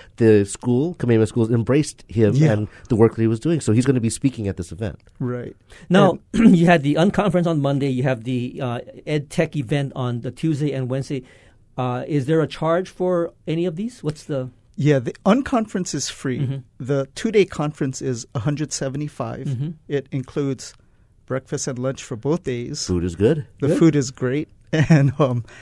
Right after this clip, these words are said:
Speaker 2: the presenters that we have, some of the keynotes that we've brought in, we have two, um, keynotes who are actually ted speakers.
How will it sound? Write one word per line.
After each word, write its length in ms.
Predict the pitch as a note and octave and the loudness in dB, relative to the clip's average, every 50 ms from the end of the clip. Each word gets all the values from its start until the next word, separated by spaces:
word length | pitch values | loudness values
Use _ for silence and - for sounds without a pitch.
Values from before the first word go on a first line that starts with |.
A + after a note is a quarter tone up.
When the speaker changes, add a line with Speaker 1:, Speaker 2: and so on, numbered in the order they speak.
| - - - | -20 -6 -4
Speaker 2:
the 100 | D3 - | -4 0
presenters 500 | - F3 D#3+ - F3+ F3+ F#3 G3 F3+ E3+ | 2 2 4 4 4 4 4 2 2 2
that 160 | G3 - - | 0 0 0
we 140 | D3 C#3+ C3+ | 0 0 2
have, 320 | D3 D3+ D3+ D#3 D3+ - | 4 4 2 2 0 -2
some 180 | - D#3+ D3 C#3+ | -4 -2 -2 -4
of 120 | B2 A2 | -4 -6
the 60 | - - | -10 -12
keynotes 580 | - - - F3+ E3 E3 D#3+ E3 D#3+ - - | -4 -2 0 0 2 0 0 -2 -4 -4 -2
that 200 | - C#3 B2 - - | 0 -2 -2 -2 -2
we've 240 | C#3+ C3+ B2+ A2+ - | -2 -2 -2 -2 -2
brought 240 | - B2+ B2+ B2+ C3+ | -2 0 0 0 0
in, 200 | C#3 D3 D#3+ D#3+ - - - - - - _ - | 0 -2 -2 -4 -6 -14 -20 -20 -20 -20 _ -4
we 140 | C3+ C#3 C#3 | -2 0 2
have 280 | C#3+ D3+ C3 B2+ - - - | 2 2 0 0 -4 -6 -12
two, 360 | - - G3 G3 G3 F3+ D#3 | -2 0 2 2 2 2 4
um, 300 | C#3 C3+ C3+ B2+ C3 C3 - | 4 4 4 2 0 -4 -6
keynotes 460 | - - - F3+ E3 E3 D#3+ D#3+ - - | -4 -2 0 2 2 2 2 0 0 0
who 100 | - D3+ | 0 0
are 80 | C3+ | 2
actually 420 | C#3 D#3+ - - - - D#3+ C3 - | 2 0 -2 -2 -4 -2 -2 -2 -4
ted 320 | - - D3+ D3+ D#3+ D3+ | -2 0 0 0 0 -2
speakers. 600 | - - - D#3+ D#3 - F#3+ E3+ F3+ G3 - - | -6 -6 -6 -10 -4 -2 -2 -2 0 -2 -4 -8